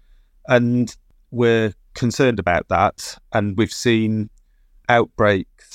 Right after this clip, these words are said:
of measles, which is a very, very unpleasant illness, uh, for children in particular. We've seen outbreaks in both London. There's one at the moment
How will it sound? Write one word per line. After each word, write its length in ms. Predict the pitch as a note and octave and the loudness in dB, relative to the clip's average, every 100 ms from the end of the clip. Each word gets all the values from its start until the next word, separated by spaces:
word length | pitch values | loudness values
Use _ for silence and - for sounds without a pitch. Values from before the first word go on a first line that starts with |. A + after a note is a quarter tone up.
| - | -12
of 400 | - G#2 F#2+ - _ | -4 -2 -2 -8 _
measles, 840 | A#2 B2 A2+ A#2 B2 B2 - - - _ | 0 2 2 2 0 -2 -8 -12 -14 _
which 280 | G#2 - - | -6 -4 -6
is 100 | G#2 | -4
a 80 | |
very, 480 | G2+ G2+ - A#2 A2+ | -4 -4 2 2 2
very 340 | G#2 A#2 A2 G2 | 0 2 2 2
unpleasant 580 | F#2+ F2 G2+ F#2 F2+ - | 0 -2 -4 -2 -6 -4
illness, 680 | G#2 F#2+ F#2 F2 - - - _ | -2 -2 -4 -6 -12 -16 -18 _
uh, 140 | G2+ F#2 | -4 -4
for 100 | - | -8
children 640 | - G2+ F#2+ G2 F#2+ G2 - | -4 -2 0 -2 -2 -6 -10
in 160 | G#2 | -12
particular. 580 | F2+ - - - A2+ A2 - _ _ _ _ | -12 -8 -8 -4 -2 -2 -4 _ _ _ _
We've 120 | G2+ | -8
seen 120 | - G#2 | -4 -2
outbreaks 540 | F#2+ G#2 - - - - | 2 2 0 -8 -16 -6
in 180 | A2 | -6
both 480 | F#2+ G2+ F2+ - - - _ | 2 2 2 -6 -16 -20 _
London. 360 | G#2+ A#2+ A2+ G#2+ | -4 0 0 0
There's 160 | F#2 | -4
one 180 | G2+ G#2 | -2 -2
at 140 | G#2 | -2
the 60 | - | -2
moment 400 | G2+ G#2 F#2 F2+ | 0 0 0 -6